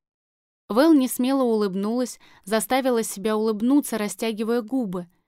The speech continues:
Мышцы казались окаменевшими, чужими.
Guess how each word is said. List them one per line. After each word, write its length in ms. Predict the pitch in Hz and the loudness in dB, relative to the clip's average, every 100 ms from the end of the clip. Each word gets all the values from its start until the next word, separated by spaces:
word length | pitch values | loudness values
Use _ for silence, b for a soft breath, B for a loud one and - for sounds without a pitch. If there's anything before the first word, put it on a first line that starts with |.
| _ _ - | _ _ -4
Мышцы 440 | 220 233 - - 220 | 0 2 0 -2 -4
казались 520 | 214 202 240 240 - | -2 0 0 -2 -6
окаменевшими, 1000 | - - 202 202 214 269 - 202 170 175 | -10 -4 -4 -2 -2 -2 -4 -4 -4 -6
чужими. 600 | - 190 175 214 220 170 | -10 -8 -4 -4 -4 -6